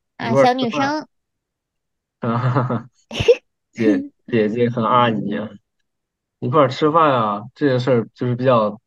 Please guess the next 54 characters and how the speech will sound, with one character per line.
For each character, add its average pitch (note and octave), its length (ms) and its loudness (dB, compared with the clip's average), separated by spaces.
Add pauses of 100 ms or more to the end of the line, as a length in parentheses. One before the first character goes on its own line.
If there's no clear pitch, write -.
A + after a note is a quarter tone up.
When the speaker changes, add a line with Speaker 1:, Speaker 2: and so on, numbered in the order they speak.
(120)
Speaker 2:
纯 A#2 260 -6
粹 C3 160 0
的 G#2+ 240 0
开 A2 280 -4
心 G2+ 380 -10 (260)
啊。 F#2+ 240 0 (920)
然 A2 160 0
后， A2+ 480 4 (540)
嗯， G#2+ 720 0 (1800)
就， D3+ 140 6
哎， A#2+ 200 4
这 F#3 280 2
个， D3+ 100 4
这 D#3 180 4
还 C3+ 100 6
真 C3+ 200 -2
可 B2 220 -4
以， G#2+ 100 -2
因 A#2 80 -2
为 C3+ 120 0
那 D#3+ 180 2
个， A#2 460 4
那 C#3 100 -4
个 C3+ 100 0
阿 C3+ 160 2
姨 A2+ 180 -4
吧， A2 200 0
她 B2 180 -6
就 B2+ 100 -8
是， A#2 360 -4 (180)
就 B2 80 0
是 B2 140 2
经 C3 160 0
常 A#2+ 160 2
就 B2 80 2
是 B2 100 0
她， C3+ 360 2 (520)
她 C3+ 120 0
做 C#3 220 4
点 G#2+ 140 2
什 G#2 120 -8
么 G#2+ 220 -4
好 G#2+ 160 -6
吃 - 180 -6
的 A#2 60 2
东 A#2 120 -2
西， A2 80 -4
她 A#2 100 -2
会 A#2 100 0
叫 A2+ 220 2
我， F2 160 -4
然 F#2+ 120 -2
后 A2+ 180 0
我 G2 220 -6